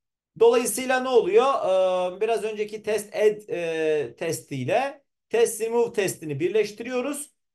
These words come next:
Bunları suite'e ekliyoruz ve suite döndürüyoruz. Burada daha önce bahsettiğimiz composite pattern'ın avantajını görüyoruz.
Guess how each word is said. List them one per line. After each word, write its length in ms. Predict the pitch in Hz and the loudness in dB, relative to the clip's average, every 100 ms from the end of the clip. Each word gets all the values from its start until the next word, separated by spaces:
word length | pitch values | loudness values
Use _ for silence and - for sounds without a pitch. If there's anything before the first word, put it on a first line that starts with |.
| - | -14
Bunları 440 | 170 240 240 240 | -8 -4 0 0
suite'e 400 | 233 233 226 214 | 0 -4 0 2
ekliyoruz 520 | 226 233 254 254 285 | 2 0 -8 -6 -6
ve 100 | 233 | -6
suite 420 | 247 - 233 - - | -6 -2 -2 -2 4
döndürüyoruz. 640 | 135 110 101 101 - _ - | 4 4 -6 -8 -12 _ -10
Burada 300 | 208 220 214 | 0 2 4
daha 200 | 208 190 | 4 4
önce 220 | 170 175 | 0 0
bahsettiğimiz 800 | 190 185 147 - 151 240 233 - _ _ - | 0 2 -2 -2 -4 -2 -6 -10 _ _ -4
composite 500 | 196 151 180 202 202 | -2 0 -2 -2 -2
pattern'ın 500 | 202 170 - 151 226 | 0 0 0 -2 0
avantajını 600 | 214 170 139 139 120 107 | 2 2 2 -2 -6 -12
görüyoruz. 560 | 101 95 - - _ | -14 -12 -12 -16 _